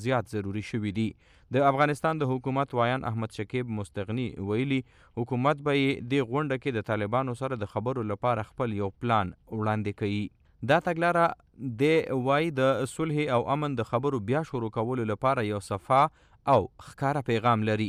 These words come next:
په دې خبرو کې د پاکستان رول زیات مهم ګڼل کیږي چې طالبان د خبرو میز ته راولي، خو د پاکستان په مشرانو دا هم تور لګي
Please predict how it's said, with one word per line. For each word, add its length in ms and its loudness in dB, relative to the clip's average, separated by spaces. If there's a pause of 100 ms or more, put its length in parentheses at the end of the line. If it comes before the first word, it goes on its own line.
(800)
په 120 6
دې 140 4
خبرو 260 2
کې 160 -2
د 140 0
پاکستان 520 0
رول 240 -2
زیات 300 2
مهم 320 -2
ګڼل 260 -2
کیږي 300 -4 (200)
چې 180 -10
طالبان 460 0
د 100 -8
خبرو 360 -2
میز 200 -4
ته 120 2
راولي، 340 0 (400)
خو 160 -4
د 100 -2
پاکستان 520 0
په 120 -2
مشرانو 500 -2
دا 120 4
هم 100 -4 (140)
تور 220 -2
لګي 220 0